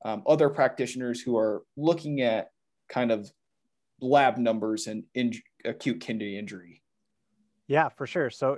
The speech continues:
Speaker 2: yeah, with regards to kidney injury, um, I have about, uh,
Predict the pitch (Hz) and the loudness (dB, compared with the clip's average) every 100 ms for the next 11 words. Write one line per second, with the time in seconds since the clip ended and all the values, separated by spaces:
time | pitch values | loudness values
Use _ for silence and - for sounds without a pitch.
0 | - 151 143 131 127 143 151 143 - 147 | 0 2 2 0 -4 0 2 2 -2 -4
1 | 135 123 117 - 147 147 143 131 127 123 | -2 -2 -6 -4 -4 -2 -4 -4 -6 -4
2 | 123 120 120 - 127 117 113 107 104 - | -2 -4 -6 -6 -2 0 -2 -6 -12 -18
3 | _ _ _ _ _ _ _ - 135 151 | _ _ _ _ _ _ _ 0 0 4
4 | 147 143 131 151 135 131 | 6 6 6 6 6 6